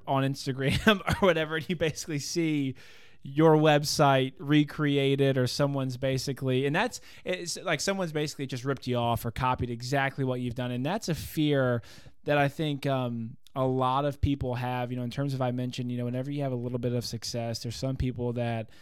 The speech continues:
can be walled off from share. "Well, I'm not gonna share with you because I don't want you to take what I'm doing 'cause I think that you're gonna steal my clients X, Y, Z."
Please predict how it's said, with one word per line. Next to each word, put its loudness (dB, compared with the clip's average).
can 0
be 4
walled 4
off 4
from -4
share. 0
"Well, 4
I'm 2
not 2
gonna -4
share -4
with -2
you -2
because -4
I -2
don't -4
want -8
you -2
to -2
take -6
what -2
I'm -2
doing -2
'cause -6
I -2
think -2
that -10
you're -4
gonna -2
steal -6
my -2
clients -4
X, -4
Y, -2
Z." -2